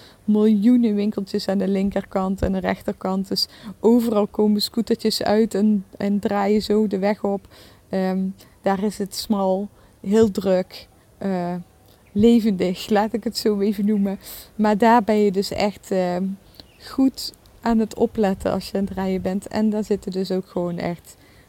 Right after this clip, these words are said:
van dit soort onvoorspelbare gaten in de weg. En zelfs overdag, want je bent gewoon met zoveel dingen op aan het letten, heb je het gewoon niet in de gaten. En is het echt af en toe dat je zo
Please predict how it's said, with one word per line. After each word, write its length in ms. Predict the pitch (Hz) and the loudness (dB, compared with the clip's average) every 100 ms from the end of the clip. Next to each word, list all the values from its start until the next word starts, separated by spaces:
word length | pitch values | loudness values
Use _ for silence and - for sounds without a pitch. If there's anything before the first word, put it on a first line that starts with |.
| _ | _
van 120 | 190 190 | -4 -2
dit 260 | 185 - - - | -2 -4 -12 -10
soort 500 | 180 - 190 - - - | -10 -4 -4 -4 -14 -6
onvoorspelbare 1000 | 208 202 - 185 - 180 175 180 180 190 | -2 -2 -4 -12 -4 -4 -2 -6 -4 -4
gaten 340 | 185 190 - | -2 -2 -4
in 60 | 170 | -6
de 60 | |
weg. 240 | 165 165 196 - - - - | -4 -6 -8 -16 -20 -20 -6
En 300 | 185 190 185 - _ - | -4 -2 -4 -12 _ -16
zelfs 420 | - 226 233 - | -2 0 2 0
overdag, 640 | 226 208 185 196 220 - - | 0 0 -2 0 -2 -4 -6
want 260 | 208 202 | -4 -4
je 80 | 202 | -4
bent 260 | 196 208 208 | -2 -2 -2
gewoon 340 | - 196 190 - - - - | -2 -2 -2 -6 -20 -20 -16
met 240 | - 196 - | -4 -4 0
zoveel 420 | 262 269 247 208 | 2 2 2 0
dingen 360 | 220 220 214 - | 2 2 2 -2
op 180 | 226 | -4
aan 60 | 196 | -4
het 80 | - | -4
letten, 400 | 180 - 185 - - | -6 -4 -6 -6 -4
heb 240 | 208 - | -4 -2
je 60 | 214 | -6
het 100 | - | -4
gewoon 220 | 208 202 | -2 2
niet 200 | 214 - | 0 0
in 80 | 196 | -4
de 100 | 190 | -2
gaten. 420 | 196 196 202 190 | -4 -4 -4 -6
En 60 | |
is 120 | 185 - | -6 -8
het 160 | - | -14
echt 260 | - 233 - | -4 -4 -2
af 140 | - | -4
en 120 | 208 196 | -4 -4
toe 140 | 202 | -4
dat 200 | 196 196 | -4 -6
je 60 | |
zo 120 | 190 | -6